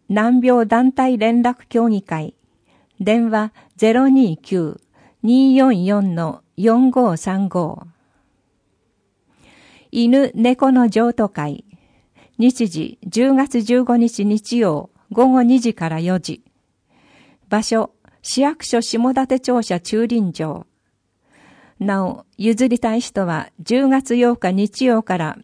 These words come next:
事前申し込みが必要です。スタッフ募集中。申し込み問い合わせ、アニマルブンブン。電話、ゼロ九ゼロ九六四一の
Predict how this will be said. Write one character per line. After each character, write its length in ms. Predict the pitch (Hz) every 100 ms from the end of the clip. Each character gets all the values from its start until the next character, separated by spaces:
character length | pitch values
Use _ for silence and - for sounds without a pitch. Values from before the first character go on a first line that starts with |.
| -
事 200 | - 190
前 160 | 247 226
申 220 | 226 254
し 100 | -
込 120 | 226
み 100 | 208
が 120 | 165
必 260 | 165 - 190
要 160 | 170
で 140 | 160 160
す。 340 | - - - _ _ _ _ _ _ _
ス 140 | - -
タ 100 | 269
ッ 60 | 262
フ 220 | - 180
募 160 | 185
集 240 | 180 196 180
中。 300 | - 160 - _ _ _ _ _ _ _ _ _ _ _ _ -
申 140 | 220
し 60 | -
込 120 | 208
み 120 | 208
問 200 | 214 202
い 40 | 190
合 80 |
わ 120 | 180 190
せ、 300 | 170 165 - _ _ _ _
ア 140 | 202
ニ 140 | 220 277
マ 160 | 269
ル 100 | 226
ブ 160 | 165 190
ン 160 | 180 151
ブ 100 | 156
ン。 200 | 139 _ _ _ _ _
電 300 | 190 220 247
話、 220 | 233 226 - - _
ゼ 140 | 220
ロ 180 | 233 277
九 300 | 277 262 180
ゼ 160 | 160 185
ロ 180 | 160 208 _ _ - - _ _
九 280 | - 285 285
六 280 | 262 262 180
四 300 | 190 214 214
一 260 | 220 -
の 280 | 175 160 -